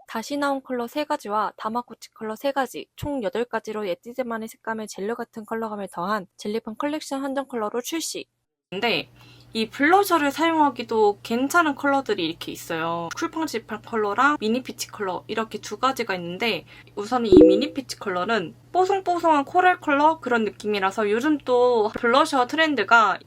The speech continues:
이런 혈색 도는 컬러를 많이 사용을 하잖아요. 그래서 웜톤 분들한테 정말 딱 어울리는 그런 컬러인 것 같아요. 그 다음은 쿨팡 질팡.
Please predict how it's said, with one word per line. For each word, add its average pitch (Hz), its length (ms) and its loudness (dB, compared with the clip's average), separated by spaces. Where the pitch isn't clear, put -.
이런 220 260 2
혈색 370 360 2
도는 269 240 0
컬러를 233 380 2
많이 185 220 0
사용을 254 360 0
하잖아요. 170 680 -2
그래서 - 160 -2
웜톤 269 460 0
분들한테 233 720 0
정말 196 300 -4
딱 262 180 -2
어울리는 214 760 0
그런 196 260 -6
컬러인 277 400 -2
것 - 140 -12
같아요. - 400 -14
그 233 100 0
다음은 233 460 4
쿨팡 370 520 2
질팡. 196 480 -4